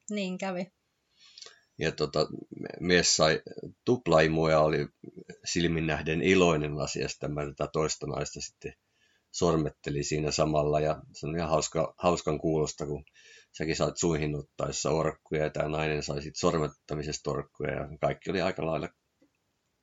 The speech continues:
Speaker 2: kiimoissaan siinä tilanteessa.
Speaker 1: Joo, kyllä. Oikein mukavaa oli.
Speaker 2: No, tämän toimen jälkeen sit siirrytään vähän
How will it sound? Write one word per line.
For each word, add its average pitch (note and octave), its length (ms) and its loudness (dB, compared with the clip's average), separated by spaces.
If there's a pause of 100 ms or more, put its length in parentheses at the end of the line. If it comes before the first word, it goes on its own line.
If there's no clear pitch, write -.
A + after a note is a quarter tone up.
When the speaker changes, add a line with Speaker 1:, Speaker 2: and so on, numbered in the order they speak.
Speaker 2:
kiimoissaan C2+ 760 0
siinä B1 380 -4
tilanteessa. - 580 -12 (100)
Speaker 1:
Joo, G3 340 -2 (160)
kyllä. F3 340 -6 (960)
Oikein F3+ 300 -6
mukavaa F#3+ 560 -2
oli. G3 180 2 (1600)
Speaker 2:
No, E2 200 0
tämän F2 360 2
toimen D#2+ 280 2
jälkeen D#2+ 360 2
sit D#2 160 -8
siirrytään D#2 480 2
vähän D#2 280 0